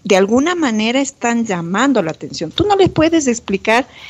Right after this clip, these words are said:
eh, desde el concepto de la muerte, pero sí le puedes explicar desde el concepto de tu dolor. O sea, puedes hablar, de, estar con el, con el niño y, y, y que el niño sienta que, que estás con dolor, pero estás ahí.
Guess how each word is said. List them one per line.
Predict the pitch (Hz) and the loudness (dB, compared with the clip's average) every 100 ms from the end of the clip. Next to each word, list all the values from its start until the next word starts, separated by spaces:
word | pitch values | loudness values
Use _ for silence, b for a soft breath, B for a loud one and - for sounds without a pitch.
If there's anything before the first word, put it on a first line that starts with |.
| B B B - | B B B 2
eh, | 196 185 175 | 4 6 4
desde | 175 196 190 | 4 2 2
el | 196 - | -4 -2
concepto | 185 185 - 277 277 254 | -4 -4 -2 -4 -2 -2
de | 220 | -2
la | 180 160 | -4 -4
muerte, | 175 202 220 - 339 - B B B | -4 -4 -4 -4 -4 -6 B B B
pero | 233 233 | 2 2
sí | 226 302 | 0 -4
le | 370 381 | -6 -6
puedes | 311 311 320 294 | -6 -6 -6 -8
explicar | 254 - 220 214 233 262 | -10 -12 -16 -6 -4 -4
desde | 294 285 240 | -6 -6 -8
el | 233 | -6
concepto | 196 202 226 - 262 | -8 -6 -8 -6 -6
de | 247 | -4
tu | 233 170 | -6 -10
dolor. | 165 190 415 247 | -8 -4 -2 -2
O | 190 | -4
sea, | - 220 | -4 -2
puedes | 269 302 359 | 0 2 2
hablar, | 294 285 311 | 2 0 0
de, | 269 - - | -4 -8 -12
estar | 214 269 311 | -4 -2 0
con | 349 294 | 4 4
el, | 220 208 | 4 -2
con | 202 208 | -2 0
el | 202 226 | 2 4
niño | 285 311 330 359 | 6 6 4 2
y, | 302 | 0
y, | - 190 185 - 190 185 | -2 -6 -6 -6 -8 -4
y | 208 | -6
que | - 240 | 0 4
el | |
niño | 240 294 349 349 | 6 4 2 0
sienta | - - 392 494 - 233 | -2 -4 -2 -2 -2 -2
que, | 208 190 B B B B | 0 -2 B B B B
que | 220 | -2
estás | 226 294 339 | 0 0 -2
con | - 370 | -4 -2
dolor, | 285 240 294 - | 0 2 0 0
pero | 370 | -2
estás | 277 - 285 320 - | -2 -4 -8 -8 -12
ahí. | - 160 190 220 202 | -10 -8 -4 -2 -4